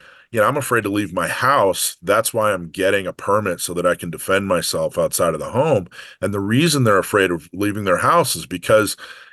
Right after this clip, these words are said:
you know, some specific threat, somebody actually has attacked them in the past or is threatening them or is getting out of jail soon. Um, and the fact that they're gonna lose that freedom again is, uh,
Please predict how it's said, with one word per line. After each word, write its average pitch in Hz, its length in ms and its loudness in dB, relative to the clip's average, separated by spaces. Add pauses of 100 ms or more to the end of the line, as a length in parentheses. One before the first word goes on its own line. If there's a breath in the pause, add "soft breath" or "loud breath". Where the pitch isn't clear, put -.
you 110 80 -2
know, 101 100 4
some 139 220 2
specific - 800 0
threat, 175 340 4
somebody 147 400 -4
actually 123 680 0 (340 loud breath)
has 127 180 0
attacked 131 420 -2
them 135 140 -4
in 127 60 -2
the 127 80 -2
past 131 560 0
or 90 140 -6
is 135 300 -2
threatening 127 500 0
them 95 180 2
or 90 100 2
is 92 140 -2
getting 123 320 0
out 139 160 2
of 92 160 -4
jail 117 420 0
soon. 78 520 -6 (580 loud breath)
Um, 92 340 2
and 98 200 0
the 98 60 0
fact 120 380 0
that 135 100 -2
they're 113 160 0
gonna 110 160 0
lose 107 460 0
that 95 220 2
freedom 107 400 -2
again 82 520 -4
is, 87 480 0
uh, 82 340 0